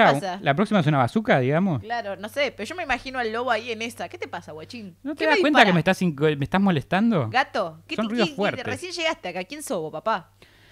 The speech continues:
Speaker 2: Rajá acá, amigo".
Speaker 1: Después, cuando le trajo el rifle de caza, le disparó de nuevo a quemarropa. Finalmente,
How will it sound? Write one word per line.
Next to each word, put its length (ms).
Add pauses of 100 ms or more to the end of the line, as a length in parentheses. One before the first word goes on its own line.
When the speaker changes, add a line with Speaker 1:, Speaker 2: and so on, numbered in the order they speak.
(140)
Speaker 2:
Rajá 300
acá, 220
amigo". 400 (520)
Speaker 1:
Después, 260
cuando 240
le 120
trajo 240
el 80
rifle 500
de 360
caza, 420
le 120
disparó 380
de 80
nuevo 160
a 100
quemarropa. 500
Finalmente, 600